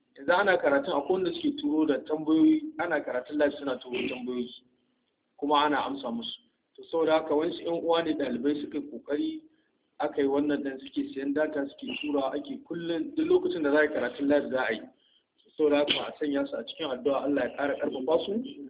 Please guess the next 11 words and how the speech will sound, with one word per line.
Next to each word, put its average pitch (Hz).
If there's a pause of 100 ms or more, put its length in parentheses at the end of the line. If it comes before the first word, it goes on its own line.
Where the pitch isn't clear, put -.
(260)
Sannan 156
kuma 151 (200)
mu 156
kuma 170
saura 170
mu 143
ci 165
gaba 156
da 143
ƙoƙarin 160
wurin 165